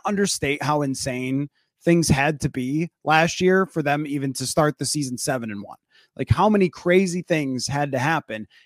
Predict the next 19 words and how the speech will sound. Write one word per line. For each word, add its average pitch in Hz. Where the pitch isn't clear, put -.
and 175
they 180
just 180
didn't 214
happen 202
on 143
Sunday. 139
So 156
they 151
lose 156
that 143
game, 139
and 120
now 135
they 135
have 131
to 131
be 131
better 135